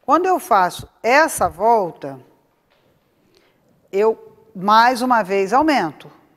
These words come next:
Quando eu chegar aqui, eu tenho que diminuir aqui nesse mesmo lugar. Vou pegar esse com esse, vou fazer virar um.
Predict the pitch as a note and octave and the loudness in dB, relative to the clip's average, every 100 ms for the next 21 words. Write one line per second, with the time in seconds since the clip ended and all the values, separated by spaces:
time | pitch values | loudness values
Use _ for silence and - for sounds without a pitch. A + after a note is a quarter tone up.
0 | _ _ _ _ - E4 G4 D#4+ D#4+ F#4+ | _ _ _ _ 0 0 2 0 -2 -2
1 | - D#4 G#3+ F3 D#3+ E3 F#3 - - C4+ | -2 -4 -2 -2 -2 -2 -4 -6 -4 -2
2 | F#3+ - - _ _ _ _ _ - G#3 | -4 -10 -20 _ _ _ _ _ -4 -4
3 | G#3+ - A3 G#3 G#3+ A3+ B3+ - G3+ A3+ | -4 0 2 2 0 -4 -8 -10 -12 -8
4 | B3 A3+ G#3 G#3 A3+ A3+ A3 A3 - G#3 | -6 -6 -8 -6 -6 -6 -8 -8 -10 -10
5 | G#3 C4 G#3 C3+ D3 F3 E3+ F3+ F#3 F#3 | -6 -4 -2 -4 -6 -6 -2 -2 -2 -6
6 | - C#4 D4 D4 C#4+ C#4 C4 C4 B3+ G#3 | -6 -2 -2 -2 -6 -4 -2 -4 -6 -6
7 | C4 C4+ D3+ | -4 -4 -6